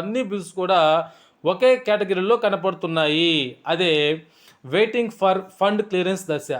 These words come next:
ఈ waiting for fund clearance దశ అనేది ఏప్రిల్ రెండు వేల ఇరవై మూడు నుంచి అనగా ఒక సంవత్సరం రోజుల నుంచి అయితే ఇది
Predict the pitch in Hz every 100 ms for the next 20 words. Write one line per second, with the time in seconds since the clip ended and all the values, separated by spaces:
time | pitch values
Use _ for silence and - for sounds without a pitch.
0 | - 160 151 165 170 202 - 185 - 175
1 | 180 175 170 165 165 170 170 170 240 240
2 | 175 170 180 185 196 165 165 180 160 160
3 | 170 160 160 156 156 151 147 - - -
4 | - - 165 165 175 165 165 160 170 165
5 | 165 190 180 175 160 196 170 165